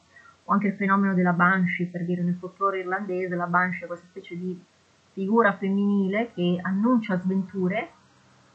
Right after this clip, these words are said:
e compare ai membri di una famiglia quando devono accadere dei lutti,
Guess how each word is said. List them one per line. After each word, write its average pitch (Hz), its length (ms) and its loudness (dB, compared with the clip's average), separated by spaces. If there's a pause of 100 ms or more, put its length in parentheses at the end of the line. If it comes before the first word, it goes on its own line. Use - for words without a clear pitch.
(580)
e 220 120 -2
compare 247 440 10
ai 202 100 2
membri 208 320 4
di 190 60 0
una 202 200 2
famiglia 208 460 2
quando 190 260 0
devono 180 280 -2
accadere 185 420 -6
dei 175 160 -2
lutti, 196 440 -12